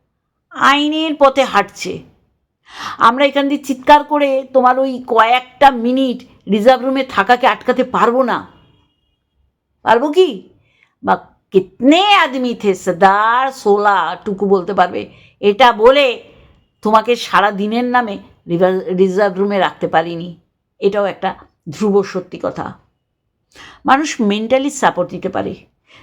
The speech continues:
যেটা দেখলে ঘুম থেকে উঠে আজকে কিছু মাস যাবৎ যেটা সত্যি করেই তোমার চেহারাতে ফুটে উঠেছে যে তুমি অনেক চাপে আছো, কারণ চারিদিকের মানুষ তোমাকে নিয়ে আলোচনা করছে, তুমি হচ্ছে প্রত্যেকটা মানুষের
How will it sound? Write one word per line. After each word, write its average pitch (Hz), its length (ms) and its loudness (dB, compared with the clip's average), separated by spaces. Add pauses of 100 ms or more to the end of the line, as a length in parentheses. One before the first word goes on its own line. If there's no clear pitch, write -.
যেটা 208 280 0
দেখলে 214 400 0
ঘুম 190 280 -2
থেকে 208 220 2
উঠে 220 440 0 (460)
আজকে 208 360 -2
কিছু 294 540 -4
মাস 202 500 -2
যাবৎ 214 320 0
যেটা 196 340 0 (260)
সত্যি 226 400 -6
করেই 311 460 0 (600)
তোমার 233 340 0
চেহারাতে 233 520 -2
ফুটে 254 300 -2
উঠেছে 247 460 -2
যে 202 140 -4
তুমি 220 240 -4 (160)
অনেক 269 380 -4
চাপে 220 360 0
আছো, 202 200 -6
কারণ 131 280 -4 (360)
চারিদিকের 262 760 0
মানুষ 196 380 -6
তোমাকে 196 360 -2
নিয়ে 185 200 -4
আলোচনা 175 460 -6
করছে, 180 460 -10
তুমি 220 240 -6
হচ্ছে 202 300 -8
প্রত্যেকটা - 480 -8
মানুষের 185 560 -2